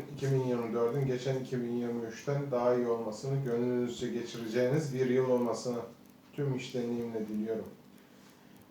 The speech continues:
Biliyorsunuz, otuz bir Mart iki bin yirmi dört yerel seçimlerinde Namazgah Mahallesi'nde muhtar adayı olacağımı evvelce duyurmuştum. Ve iki bin yirmi üç bitmeden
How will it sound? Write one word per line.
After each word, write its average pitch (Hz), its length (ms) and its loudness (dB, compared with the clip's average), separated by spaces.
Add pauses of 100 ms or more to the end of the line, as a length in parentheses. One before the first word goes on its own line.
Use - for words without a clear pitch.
(120)
Biliyorsunuz, 175 640 6
otuz 160 320 4
bir 170 100 4
Mart 151 400 6
iki 156 120 0
bin 160 60 2
yirmi 151 320 2
dört 160 240 4
yerel 147 260 6
seçimlerinde 131 720 0
Namazgah 143 540 6
Mahallesi'nde 127 540 2
muhtar 143 460 2
adayı 120 400 2
olacağımı 120 540 2 (120)
evvelce 135 440 4
duyurmuştum. 131 600 2 (1000)
Ve 170 200 4
iki 175 180 2
bin 170 80 6
yirmi 165 360 8
üç 170 200 -2
bitmeden 165 520 2